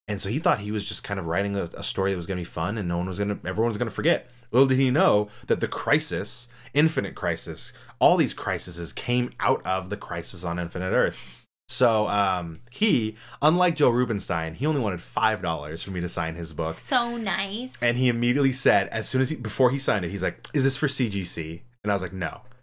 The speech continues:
Speaker 1: Like, it's issue number three, dude. Like, why would, it's, it's,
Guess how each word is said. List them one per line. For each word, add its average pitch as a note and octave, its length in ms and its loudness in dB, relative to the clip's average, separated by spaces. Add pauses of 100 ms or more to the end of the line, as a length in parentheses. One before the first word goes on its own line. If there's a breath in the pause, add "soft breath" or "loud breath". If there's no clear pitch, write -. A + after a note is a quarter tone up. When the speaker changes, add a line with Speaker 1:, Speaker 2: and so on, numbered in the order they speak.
(160)
Speaker 1:
Like, F#2 120 -4
it's G#2+ 100 -2
issue C3 140 2
number A2 160 0
three, F2+ 380 -2
dude. E2 300 -4
Like, F2+ 220 0
why G2 200 2
would, G#2+ 120 0
it's, G#2+ 200 -8
it's, A#2+ 200 -6